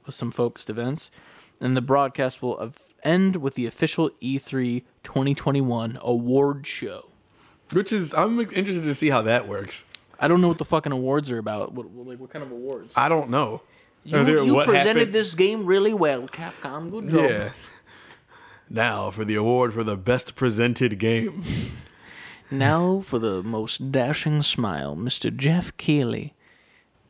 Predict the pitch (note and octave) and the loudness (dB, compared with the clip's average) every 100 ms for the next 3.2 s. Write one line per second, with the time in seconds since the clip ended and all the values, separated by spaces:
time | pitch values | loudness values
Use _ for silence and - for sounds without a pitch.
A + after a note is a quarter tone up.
0 | _ - G#2+ C3+ - - G2+ - - D#3 | _ -6 -2 0 2 4 4 6 6 4
1 | D3 C3+ A#2 A2 C3+ - B2 - B2 A2+ | 4 2 -2 0 0 0 -2 0 0 2
2 | A2 A#2 G#2+ G2 F#2+ F2+ F2+ - - A#2+ | 0 0 0 0 -2 -4 -8 -14 -12 -10
3 | - - | -10 -12